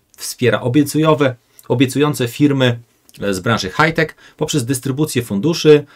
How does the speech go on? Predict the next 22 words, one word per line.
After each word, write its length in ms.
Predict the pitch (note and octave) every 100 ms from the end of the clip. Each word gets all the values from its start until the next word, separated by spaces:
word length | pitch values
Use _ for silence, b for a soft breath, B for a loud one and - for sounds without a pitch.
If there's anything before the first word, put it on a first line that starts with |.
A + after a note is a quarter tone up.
| B B -
i 100 | C#3
upewnić 540 | C3+ A#2+ C#3 C#3 C3
się, 360 | - C3+ B2+ B2
że 140 | A2+
będą 260 | G#2 A#2 A2
miały 240 | A2 G#2
dostęp 440 | G#2 - B2 C3 G2+
do 60 |
wspólnej 480 | - - - C#3 B2
bazy 220 | A#2 G#2
klientów. 420 | A#2 A#2+ A#2 G2 -
To 80 |
jest 80 | C#3+
bardzo 240 | C3 C3+ C3
ważne. 280 | C#3 A2+
Wchodząc 480 | G#2+ C3+ C3 A2+ A2+
do 80 | A#2+
ekosystemu, 540 | A#2 A2+ A2 C3+ B2+
który 200 | A#2+ A#2
jest 180 | A2 G#2+ _ -
docelowego 520 | - A#2 A#2+ C3+ F#3
oczywiście, 440 | D3 A#2+ A2+ -